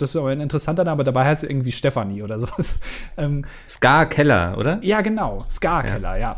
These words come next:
Speaker 1: genau. Ähm, und, ähm, Franziska heißt sie, glaub ich, mit Vornamen.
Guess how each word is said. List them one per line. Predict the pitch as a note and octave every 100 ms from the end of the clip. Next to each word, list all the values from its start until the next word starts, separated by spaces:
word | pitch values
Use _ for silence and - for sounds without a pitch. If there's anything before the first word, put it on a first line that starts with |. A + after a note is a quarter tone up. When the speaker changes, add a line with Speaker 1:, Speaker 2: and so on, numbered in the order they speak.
| -
Speaker 1:
genau. | D3 A#2 -
Ähm, | F3+ D#3+ E3 D#3 - - - - - - - -
und, | D3 C#3+ - -
ähm, | C3 C3
Franziska | - - - - F#2+ F#2+
heißt | G#2+
sie, | -
glaub | - G2
ich, |
mit | -
Vornamen. | - G2 F2 F2